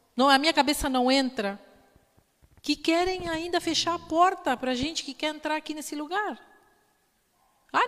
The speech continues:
não, a igreja não é pra gays, pom. Não, a igreja não é pra lésbicas, pom. Não, a igreja não é pra esse tipo de gente."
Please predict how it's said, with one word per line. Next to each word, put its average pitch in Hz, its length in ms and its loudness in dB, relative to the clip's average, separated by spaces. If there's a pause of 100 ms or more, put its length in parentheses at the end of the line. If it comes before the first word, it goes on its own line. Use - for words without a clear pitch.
não, 339 120 2
a 285 60 4
igreja 302 420 2
não 370 120 2
é 359 80 8
pra 349 160 4
gays, 233 440 4 (200)
pom. 214 760 8 (280)
Não, 403 80 8
a 349 80 12
igreja 349 360 10
não 349 80 8
é 339 60 12
pra 320 160 10
lésbicas, 254 720 8 (240)
pom. 269 640 10 (1800)
Não, 403 140 12
a 339 100 12
igreja 381 480 10
não 415 240 12
é 381 180 12
pra 339 300 10
esse 339 240 6
tipo 370 380 6
de 302 160 8
gente." 247 600 4